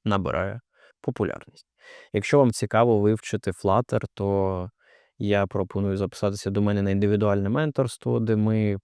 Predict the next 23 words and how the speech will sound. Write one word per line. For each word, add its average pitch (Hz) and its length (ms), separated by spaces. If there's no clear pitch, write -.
прям 98 460
з - 60
самого 113 460
нуля 117 340
складемо 107 540
план 104 260
навчання, 123 560
який 107 360
допоможе 98 800
якнамога 101 560
швидше, 113 460
якісніше 95 720
вивчити 98 760
роботу 101 480
з - 140
цим 92 160
фреймворком. 127 680
Також 185 280
додавайтесь 113 580
в - 140
Telegram, 123 480
там 98 520
активно 101 720